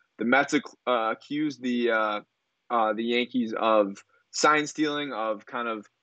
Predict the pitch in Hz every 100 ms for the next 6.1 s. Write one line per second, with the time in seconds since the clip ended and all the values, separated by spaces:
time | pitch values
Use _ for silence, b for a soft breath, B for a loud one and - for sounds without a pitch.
0 | _ - 147 151 139 - 135 - 139 120
1 | 113 113 - 147 139 139 139 127 - 131
2 | 120 143 123 123 120 120 131 117 113 110
3 | 127 123 113 107 117 113 104 - 151 151
4 | 147 143 - _ _ - 160 185 185 156
5 | 151 131 147 139 143 127 127 - 127 120